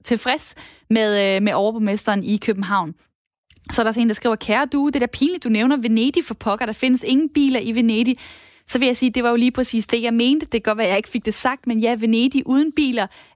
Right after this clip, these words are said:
øh, det er en, øh, det er jo sådan, byen er, og det er en speciel oplevelse, når man er der. Øh, det er noget, jeg har talt meget med min kæreste om, efter at vi besøgte byen for nogle år siden,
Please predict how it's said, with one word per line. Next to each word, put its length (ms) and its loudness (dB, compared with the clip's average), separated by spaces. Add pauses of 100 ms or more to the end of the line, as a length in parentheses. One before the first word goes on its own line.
øh, 420 2
det 160 2
er 80 0
en, 200 0
øh, 560 0
det 180 -4
er 40 2
jo 80 0
sådan, 380 -2 (180)
byen 200 2
er, 200 0 (160)
og 140 -4
det 140 2
er 80 2
en 60 2
speciel 420 -2
oplevelse, 480 -2
når 80 0
man 140 -2
er 180 0
der. 140 0 (380)
Øh, 60 4
det 100 0
er 80 2
noget, 140 4
jeg 80 2
har 80 0
talt 400 -2 (100)
meget 300 2
med 100 2
min 120 -2
kæreste 380 -2
om, 100 -2
efter 240 -4
at 140 -4
vi 120 2
besøgte 380 -2
byen 240 2
for 100 0
nogle 160 0
år 120 2
siden, 340 2